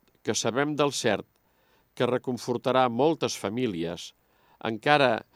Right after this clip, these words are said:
que no els puguem posar cara ni nom. És una ocasió magnífica per ser fidels a l'Evangeli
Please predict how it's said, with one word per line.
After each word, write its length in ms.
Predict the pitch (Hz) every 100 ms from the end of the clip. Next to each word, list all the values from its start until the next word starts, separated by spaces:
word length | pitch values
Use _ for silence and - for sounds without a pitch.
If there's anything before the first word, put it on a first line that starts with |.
| _ -
que 100 | 139
no 120 | 160
els 80 | -
puguem 340 | 156 143 143
posar 360 | - 120 127 127
cara 320 | 131 147 156
ni 140 | 151 143
nom. 300 | 98 80 78 - _ _ _ _ _ _ _ _ _ _ _ _ _ _ _ _ -
És 400 | 110 - - - _ _ _ _ -
una 280 | 127 117 104
ocasió 400 | - 92 127 156
magnífica 760 | 110 95 131 143 151 147 147 147 _ _ _ _ _
per 140 | 127 117
ser 160 | 170 160
fidels 600 | 139 127 143 147 123 -
a 120 | -
l'Evangeli 720 | 123 110 104 90 120 127 151